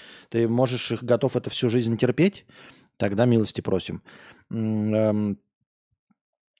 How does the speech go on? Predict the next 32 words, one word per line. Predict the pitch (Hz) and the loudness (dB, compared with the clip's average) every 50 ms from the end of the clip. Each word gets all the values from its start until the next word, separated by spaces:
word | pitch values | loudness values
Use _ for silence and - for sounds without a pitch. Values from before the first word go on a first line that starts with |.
| _ - - | _ -10 0
а | 120 120 123 | 2 4 6
не | 127 131 | 6 8
готов, | 135 139 - - 170 147 | 8 8 8 8 4 4
то | - 117 | 2 0
какая | - 120 - 139 127 120 | 0 2 6 6 8 8
разница, | 127 120 107 110 - - | 8 8 6 2 -2 -2
по | - 104 | -4 0
болезни | 98 107 107 120 127 107 104 104 | 4 4 6 6 4 4 2 0
или | 95 95 95 | 0 0 -2
нет? | 95 92 - - - | -4 -4 -4 0 0
Если | 127 - - 139 | 0 2 4 6
не | 131 147 185 180 | 8 8 8 8
по | 175 135 | 8 8
болезни, | 117 117 113 113 107 92 - 85 - | 8 8 8 8 4 2 0 -8 -8
то | - 95 85 | -8 -8 -8
просто | - - 98 95 - - 95 | -6 -6 -8 -8 -6 -6 -6
расстались. | 95 87 - - 95 90 92 92 - | -6 -6 -6 -6 -4 -4 -4 -2 0
А | 107 | 0
если | 120 113 - 117 | 0 0 -2 0
по | - 123 | 0 4
болезни, | 110 123 123 139 131 104 107 117 | 6 6 6 6 4 2 0 -2
и | 107 | -2
ты | - 113 | 0 0
не | 117 113 | 2 2
готов | 117 117 - 131 - - | 2 2 2 0 0 0
терпеть, | 127 120 - - 170 - - | -2 -2 2 0 0 0 -2
то | - - | -8 -12
тоже | - _ _ 104 101 95 95 | -12 _ _ -2 -2 -2 -4
все | - - 101 | -4 -4 -2
равно | 95 95 92 98 92 | -2 -2 -2 -2 -2
надо | 95 90 95 90 | -2 -4 -4 -6
расставаться. | 92 - - - 92 90 90 85 - - - - | -6 -8 -4 -4 -2 -2 -2 -4 -6 -8 -10 -12